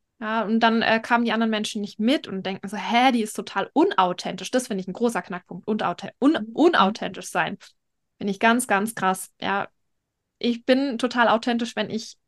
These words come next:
Speaker 1: flexibel bin, würde ich
Speaker 2: Ja,
Speaker 1: sagen.
Speaker 2: und das finde ich so spannend, weil ja alles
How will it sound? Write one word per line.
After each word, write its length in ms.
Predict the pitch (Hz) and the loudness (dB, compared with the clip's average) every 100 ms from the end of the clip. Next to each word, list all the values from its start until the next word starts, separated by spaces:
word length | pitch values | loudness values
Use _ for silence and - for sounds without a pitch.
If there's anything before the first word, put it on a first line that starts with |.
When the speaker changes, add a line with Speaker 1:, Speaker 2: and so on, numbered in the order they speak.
| _ _ _ | _ _ _
Speaker 1:
flexibel 460 | - 233 226 247 208 | -4 -2 2 4 4
bin, 240 | 175 175 _ _ _ _ _ _ _ | 2 -8 _ _ _ _ _ _ _
würde 160 | 208 202 | -2 6
ich 100 | 220 | 8
Speaker 2:
Ja, 20 | |
Speaker 1:
sagen. 260 | 214 240 | 10 10
Speaker 2:
und 100 | 262 | 10
das 140 | 233 233 | 8 8
finde 160 | 247 240 | 8 8
ich 120 | 233 | 6
so 120 | 220 | 4
spannend, 480 | 226 - 196 233 262 | 4 4 6 8 6
weil 240 | 202 208 208 - - | 4 2 0 -10 -12
ja 540 | - 208 208 208 202 - 262 | 2 6 6 6 2 0 -4
alles 720 | 185 226 277 285 - - - | 2 6 6 4 2 -2 -4